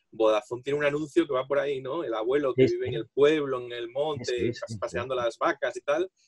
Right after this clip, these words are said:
Speaker 1: y hablaba con su hija y su nieta que vivían en la ciudad y estas cosas, ¿no? Además, en Asturias,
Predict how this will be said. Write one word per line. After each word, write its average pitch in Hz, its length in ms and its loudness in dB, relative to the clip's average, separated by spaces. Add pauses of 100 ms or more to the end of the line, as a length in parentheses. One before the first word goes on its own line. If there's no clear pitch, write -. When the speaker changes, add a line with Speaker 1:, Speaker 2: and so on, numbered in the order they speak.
(240)
Speaker 1:
y 120 140 -2
hablaba 120 340 0
con 143 160 -6
su 139 180 -6
hija 147 260 -4
y 131 40 -4
su 135 160 -8
nieta 156 320 -6
que 127 80 -2
vivían 113 260 -2
en 127 60 -8
la 131 100 -8
ciudad 131 280 -2
y 147 40 -2
estas 113 240 -8
cosas, 117 260 -10
¿no? 131 140 -8 (220)
Además, 170 260 2
en 185 100 4
Asturias, 165 540 4